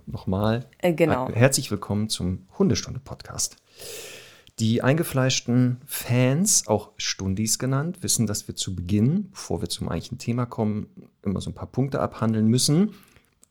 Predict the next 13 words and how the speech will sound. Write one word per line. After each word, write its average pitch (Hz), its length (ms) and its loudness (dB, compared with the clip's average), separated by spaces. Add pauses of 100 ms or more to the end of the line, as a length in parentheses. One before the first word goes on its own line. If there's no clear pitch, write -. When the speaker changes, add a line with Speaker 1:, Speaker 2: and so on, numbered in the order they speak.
Speaker 1:
Einige 113 340 6
können 101 220 0
jetzt 101 160 -4
wieder 90 220 -2
auf - 320 -4 (160)
Vorspulen 135 640 -2
drücken, 117 500 2 (220)
da - 220 -6
sie 92 360 -2 (140)
sagen, 90 480 0
"Interessiert 95 560 0
mich - 160 -4
nicht", 185 300 2